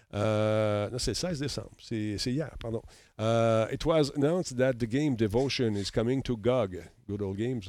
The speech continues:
After receiving many messages, uh, from gamer, we have decided not to list the game in our stores. Hein,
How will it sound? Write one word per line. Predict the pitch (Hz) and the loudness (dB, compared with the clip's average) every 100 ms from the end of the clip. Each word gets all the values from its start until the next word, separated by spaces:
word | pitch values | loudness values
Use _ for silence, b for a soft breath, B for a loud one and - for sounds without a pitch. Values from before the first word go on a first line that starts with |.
| 80 98 | -12 -10
After | 95 117 | -6 -2
receiving | 107 117 107 117 113 | -2 -2 0 0 0
many | 107 131 | 0 0
messages, | 123 117 - 131 165 147 120 | 0 -2 -4 -6 -6 -6 -8
uh, | 113 - 95 92 | -10 -8 -6 -6
from | - 107 101 | -4 -2 -2
gamer, | 101 104 127 | -2 -2 -2
we | 127 104 | -2 -2
have | 98 92 | -2 -4
decided | 101 110 113 131 | -4 -2 -2 -2
not | 110 117 - | -4 -4 -4
to | 104 | -4
list | 123 107 | -4 -4
the | 92 | -4
game | 113 113 | -2 -2
in | 87 | -4
our | 85 | -8
stores. | 85 98 98 78 - | -10 -8 -8 -8 -8
Hein, | 104 | -6